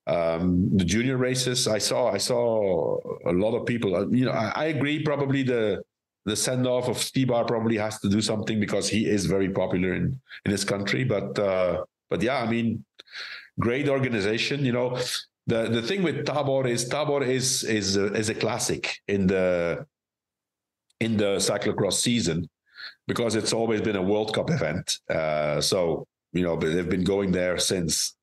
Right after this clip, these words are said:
twenty or thirty years. Their, the race has been on the calendar. So,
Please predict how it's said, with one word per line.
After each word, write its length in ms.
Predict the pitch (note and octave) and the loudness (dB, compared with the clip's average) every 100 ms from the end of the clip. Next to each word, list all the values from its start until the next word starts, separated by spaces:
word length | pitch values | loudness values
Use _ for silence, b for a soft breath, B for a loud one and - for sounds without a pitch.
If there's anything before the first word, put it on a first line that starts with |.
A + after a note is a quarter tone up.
| _ _ | _ _
twenty 400 | - F#2 F2+ F#2 | -4 -2 0 2
or 80 | C3 | 0
thirty 380 | - A2+ A2+ F#2 | -2 -2 0 0
years. 380 | F#2+ F2 - | 2 0 -2
Their, 340 | - E2 D#2 D2 | -2 0 0 0
the 100 | D#2+ | 0
race 220 | E2+ E2+ | 0 0
has 120 | E2+ | -2
been 120 | E2 | -2
on 100 | D#2 | -2
the 80 | D2+ | -2
calendar. 400 | C#2+ E2+ D#2 D#2+ | -2 -2 -2 -2
So, 380 | D#2+ E2+ D2+ - | 0 0 -2 -4